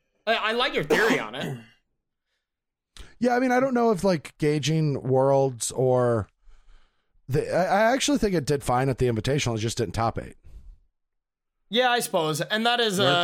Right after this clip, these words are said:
Speaker 3: the, uh,
Speaker 1: that's a
Speaker 3: w-, weren't the
Speaker 1: split
Speaker 3: undefeated
Speaker 1: tournament,
Speaker 3: decks,
Speaker 1: yeah.
Speaker 3: like, pretty much all green?
Speaker 2: Yeah, I
Speaker 1: Uh,
Speaker 2: think
Speaker 1: actually,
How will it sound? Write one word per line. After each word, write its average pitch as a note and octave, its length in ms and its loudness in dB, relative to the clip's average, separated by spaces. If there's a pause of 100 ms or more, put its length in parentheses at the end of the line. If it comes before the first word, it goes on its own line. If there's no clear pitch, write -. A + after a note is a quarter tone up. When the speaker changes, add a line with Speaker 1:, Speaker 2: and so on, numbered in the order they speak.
Speaker 3:
the, C#3 100 2
uh, B2+ 300 2
Speaker 1:
that's G#3+ 200 0
a - 20 0
Speaker 3:
w-, D3 100 2
weren't F3 120 0
the D#3+ 60 2
Speaker 1:
split C#3 60 2
Speaker 3:
undefeated C#3 480 0
Speaker 1:
tournament, B2 240 0
Speaker 3:
decks, - 80 -8
Speaker 1:
yeah. C3 60 2
Speaker 3:
like, A#2 140 -2
pretty A#2+ 180 -4
much A#2 180 -4
all A#2 160 0
green? A#2 440 -2 (520)
Speaker 2:
Yeah, D3 500 2 (140)
I G#3 100 2
Speaker 1:
Uh, G#3+ 80 2
Speaker 2:
think G#3 120 2
Speaker 1:
actually, B2+ 140 0